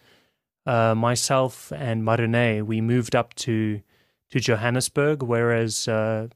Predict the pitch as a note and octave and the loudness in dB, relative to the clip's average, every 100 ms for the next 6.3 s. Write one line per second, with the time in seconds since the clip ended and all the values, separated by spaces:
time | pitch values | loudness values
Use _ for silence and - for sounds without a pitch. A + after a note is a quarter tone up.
0 | _ B2 A#2+ - A2+ A#2 A2+ G#2+ A2 B2 | _ -2 -2 -2 -2 0 0 -4 -6 -2
1 | B2 B2 G#2 G#2 G#2 G#2 G#2 G#2+ A2+ A2+ | -4 -4 -8 -8 -8 -8 -6 -6 -4 -6
2 | A2+ - _ _ _ _ _ _ - C3+ | -8 -16 _ _ _ _ _ _ -4 0
3 | B2+ A#2+ A#2+ B2 C3+ - C3 B2 - C#3 | 2 0 -2 -2 -2 -2 -2 -2 0 -2
4 | B2 A#2+ A2+ A2+ A#2+ A2 - A2+ A2+ A2+ | 0 -2 0 0 -2 -4 -2 0 0 0
5 | A2+ A2 - G#2 G#2+ G#2+ G#2+ A2+ A2 - | -2 -2 -6 -8 -6 -6 -2 -2 -2 0
6 | A2+ A2 G#2+ | 0 0 -2